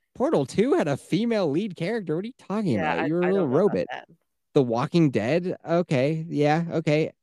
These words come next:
Speaker 1: Um, what was her name from what was her name?
Speaker 2: Um, ooh.
Speaker 1: Walking Dead was cool. I
Speaker 2: Little
Speaker 1: fell off.
Speaker 2: girl.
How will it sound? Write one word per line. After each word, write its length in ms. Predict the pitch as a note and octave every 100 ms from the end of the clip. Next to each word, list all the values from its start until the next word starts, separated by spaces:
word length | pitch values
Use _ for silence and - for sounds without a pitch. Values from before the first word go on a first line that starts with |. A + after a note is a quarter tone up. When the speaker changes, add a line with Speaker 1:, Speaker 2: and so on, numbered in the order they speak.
| -
Speaker 1:
Um, 260 | D3 C#3 C3+
what 120 | C#3
was 120 | C#3+
her 80 | B2+
name 200 | G#2+ G#2+
from 420 | A#2+ A#2 A2 C#2 _ _ _ _
what 100 | -
was 120 | C3 C#3
her 100 | B2+
name? 240 | G#2+ F#2 _ _ _ _ _ _
Speaker 2:
Um, 680 | D#3+ E3+ D#3+ D#3 D3 C#3+ D#3 _ _ _ _ _ _ _ _ _ _
ooh. 220 | D#3 F3 C#3+
Speaker 1:
Walking 320 | C#3+ F#3 F3+
Dead 160 | A#2
was 140 | F#2+ -
cool. 320 | F2 E2 G#2+ -
I 280 | F#2 G2+ G#2
Speaker 2:
Little 160 | -
Speaker 1:
fell 200 | A#3+ C#3+
off. 140 | G#2 A2+
Speaker 2:
girl. 140 | C#3+